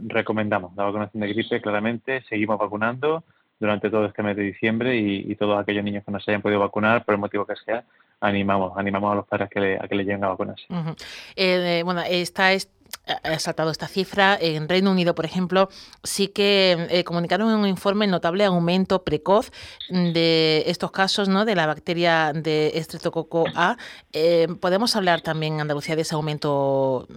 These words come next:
Speaker 2: eh, anormal, por así decirlo, o estamos dentro de unas cifras normales?
Speaker 1: Estamos todavía evaluando las cifras de los años anteriores, eh, porque estamos intentando depurar bien,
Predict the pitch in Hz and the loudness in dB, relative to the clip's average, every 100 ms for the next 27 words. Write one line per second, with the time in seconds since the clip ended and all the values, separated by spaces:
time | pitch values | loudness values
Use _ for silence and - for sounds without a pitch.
0 | - - - - - 110 - 165 160 147 | -20 -20 -16 -14 -12 -12 -2 -2 0 0
1 | 170 202 226 - 165 175 160 269 302 269 | 4 4 6 2 2 0 0 2 2 2
2 | 175 226 226 233 214 202 190 202 175 165 | 0 0 2 2 2 -2 -2 -2 -4 -4
3 | 151 127 - - - _ _ _ _ _ | -6 -8 -12 -18 -20 _ _ _ _ _
4 | _ _ _ _ _ - _ _ _ _ | _ _ _ _ _ -20 _ _ _ _
5 | _ _ - 120 143 156 160 143 135 110 | _ _ 0 2 0 0 2 4 4 4
6 | 110 107 104 104 - 120 117 107 104 104 | 4 4 2 2 -2 -2 0 0 0 0
7 | 107 104 101 104 104 113 131 131 _ _ | 0 -2 -4 -4 0 0 -2 -8 _ _
8 | - 104 101 101 98 95 - - - - | -2 0 0 0 0 -2 -6 -20 -20 -16
9 | 104 107 113 113 113 120 123 110 113 110 | -14 -6 -2 -2 0 2 2 2 2 4
10 | 110 110 117 110 107 | 4 2 2 0 -6